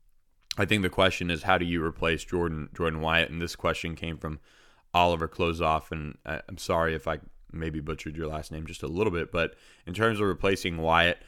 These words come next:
here's the deal. They've, they've got Chevin Callaway, the Arkansas transfer. They're waiting for that waiver. He's expected to be in fall camp. I know he's not listed on the roster right now, but he's expected to be in fall camp when the team reports.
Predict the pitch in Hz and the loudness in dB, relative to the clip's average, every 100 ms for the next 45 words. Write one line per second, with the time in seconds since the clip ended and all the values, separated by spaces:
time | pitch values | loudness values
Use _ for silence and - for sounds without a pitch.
0 | - _ 107 95 85 85 80 82 85 71 | -20 _ 0 0 0 -2 0 0 0 0
1 | 82 80 90 95 - 104 92 - 87 82 | -2 2 4 4 4 2 2 0 2 2
2 | 82 80 - 87 85 - 78 78 - 85 | 2 2 0 -2 -4 -4 -6 -4 -2 -2
3 | 82 87 80 76 78 87 90 85 90 82 | -4 -4 -4 -2 0 2 2 0 -2 -2
4 | 69 80 87 80 85 80 - - - - | 0 0 0 0 -2 -4 -14 -20 -20 -6
5 | 92 82 - - 95 95 82 85 82 78 | -4 -4 -2 2 2 0 -4 -2 -2 0
6 | 87 82 90 82 78 82 82 80 82 80 | 2 2 0 -6 -4 -4 -2 -2 -4 -6
7 | - - 85 - 82 80 76 78 82 85 | -8 -8 -6 -4 -4 -4 -2 -2 -2 -4
8 | 78 71 80 80 80 82 76 - 90 85 | -4 -4 -4 -4 -4 -4 -6 -6 -6 -6
9 | 80 78 - 85 78 - 78 - _ _ | -6 -6 0 0 0 -6 -8 -10 _ _
10 | _ _ _ _ _ _ - 92 87 80 | _ _ _ _ _ _ -8 -4 -2 -2
11 | 90 82 78 82 80 73 - | -4 -4 -4 -2 -2 -2 -12